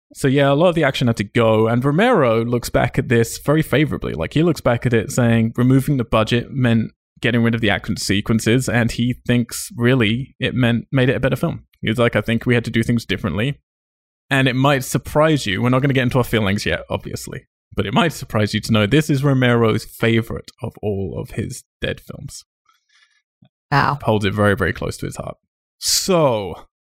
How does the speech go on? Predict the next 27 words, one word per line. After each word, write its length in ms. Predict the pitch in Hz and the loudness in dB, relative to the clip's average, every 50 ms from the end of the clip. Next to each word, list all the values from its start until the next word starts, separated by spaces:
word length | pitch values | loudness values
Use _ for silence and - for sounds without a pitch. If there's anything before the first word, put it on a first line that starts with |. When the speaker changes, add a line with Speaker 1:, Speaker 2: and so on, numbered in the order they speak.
| _ _ - | _ _ -12
Speaker 1:
it's 140 | - 127 - | -10 -2 0
also 280 | 170 208 202 - - 143 | 4 4 4 4 2 0
important 320 | 123 - 127 98 78 85 - | 0 0 -2 -2 -2 -2 -6
to 60 | - | -8
know, 180 | 57 55 - - _ _ _ _ _ _ _ _ _ - | -8 -8 -12 -14 _ _ _ _ _ _ _ _ _ -2
we 100 | - - | -2 0
talked 240 | - 147 143 - 139 | 2 0 0 0 0
last 400 | 135 135 127 117 - - - _ - - | 2 2 2 0 -2 -10 -14 _ -18 -12
week 460 | 139 117 113 101 92 90 - - - _ | -4 -2 0 0 0 -2 -8 -12 -16 _
that 240 | - 123 123 101 92 | -4 -2 0 0 2
Romero 580 | 104 113 107 107 117 120 123 127 123 127 127 123 | 2 2 2 2 2 2 2 4 4 4 2 2
and 300 | - 120 120 117 117 - | 0 0 0 0 0 0
his 300 | - 113 107 107 - - - - - - - | 0 -2 -2 -2 -6 -14 -16 -18 -14 -6 -2
fellow 240 | 135 131 131 127 | 0 2 2 0
cohorts 500 | - - 123 120 113 120 110 98 - - | 2 4 4 4 4 4 2 0 0 0
who 60 | - 110 | 0 2
made 180 | 110 107 95 | 2 2 2
the 60 | 104 | 2
original 240 | 101 113 107 123 117 | 2 2 2 2 2
Night 140 | 104 117 123 | 2 2 2
of 40 | 113 | 2
the 60 | 110 | 0
Living 160 | 101 107 98 | -2 -2 -2
Dead 220 | 92 98 92 90 - | 0 0 0 -2 -2
had 200 | - 98 - - | -4 -6 -4 -4
split 500 | - - - - - 131 123 - - - | -6 -6 -6 0 0 0 0 0 -4 -6
ways, 480 | 104 101 85 73 64 - 131 - - | -2 -2 -2 -2 -4 -8 -12 -14 -16